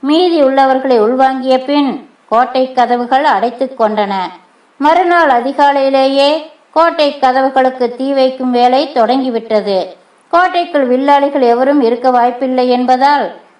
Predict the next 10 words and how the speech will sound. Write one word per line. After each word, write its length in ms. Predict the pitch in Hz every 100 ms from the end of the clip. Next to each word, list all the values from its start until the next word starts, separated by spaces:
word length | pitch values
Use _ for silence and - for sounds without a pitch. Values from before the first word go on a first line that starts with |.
| _
குதிரைகள் 600 | 330 330 330 330 269 247
கோட்டையை 580 | 233 254 254 277 262 233
நெருங்கி 580 | 220 240 269 262 302 262
நின்றிருந்தன. 600 | 214 247 247 220 214 196 185 156 - _ _ -
திடீரென 640 | 254 311 392 359 320 294 262
கோட்டை 460 | 254 262 277 269
மதில் 360 | 254 254 254 269
மேலிருந்து 680 | 240 247 269 269 262 269 320
வெடியொலிகள் 720 | 247 233 254 247 254 262 277 233
எழும்பின. 380 | 208 240 233 214